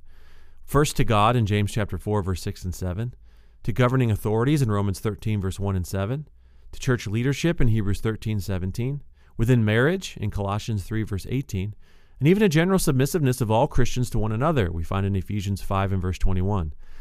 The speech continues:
So at its core, the term for submission was a military term that means to arrange or line up in order under the command of a leader.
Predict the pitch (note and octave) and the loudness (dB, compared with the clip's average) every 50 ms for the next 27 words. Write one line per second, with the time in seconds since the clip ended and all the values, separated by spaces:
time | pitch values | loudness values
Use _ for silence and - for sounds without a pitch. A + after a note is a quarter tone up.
0 | - - - - - - - - - G#2 G#2+ B2 D#3 E3 - - - F3+ F3 F3+ | -12 -12 -10 -10 -10 -12 -10 -4 0 2 4 4 2 2 -4 -2 0 2 4 4
1 | F3 D#3+ C#3+ - D#3 E3 D#3+ D#3+ D#3+ D#3+ - - C#3+ B2+ A#2+ A2+ - - B2 A#2 | 4 2 2 2 2 2 2 2 0 0 0 0 0 0 0 0 -2 -2 -2 0
2 | A2+ G#2+ G2+ G#2 A2 B2 B2 A#2+ - G#2+ F#2 F2+ F2+ - F#2+ F#2+ F#2 F#2 F#2 F#2 | 0 2 2 2 2 2 0 0 0 -2 -2 -2 -4 -4 -2 -2 -2 -2 -2 -4
3 | - G#2+ A2+ A2 G#2 - - G#2+ G2+ F#2 F#2 G#2 A#2 B2+ C3+ C3 A2 A2+ G#2+ A2+ | -2 -2 -2 -2 -2 -2 0 0 0 0 0 0 2 2 2 2 2 2 2 4
4 | A#2 A#2 A#2 A2+ G#2 - - A2 G#2 A#2+ B2 G#2 F#2 F2+ G2+ A2 G#2+ F#2 F#2+ - | 4 4 4 6 6 6 6 6 4 4 4 2 2 0 2 0 0 0 0 -2
5 | G2+ F#2 F#2+ G2+ A#2+ B2+ A2 F2+ E2 D#2+ - - F2 E2+ F2+ F2 F#2+ G#2 G2+ F2 | -2 0 2 4 4 4 4 2 0 -2 -6 -8 -6 -4 -2 -2 0 0 0 0
6 | D#2 D2+ D2+ | -2 -4 -8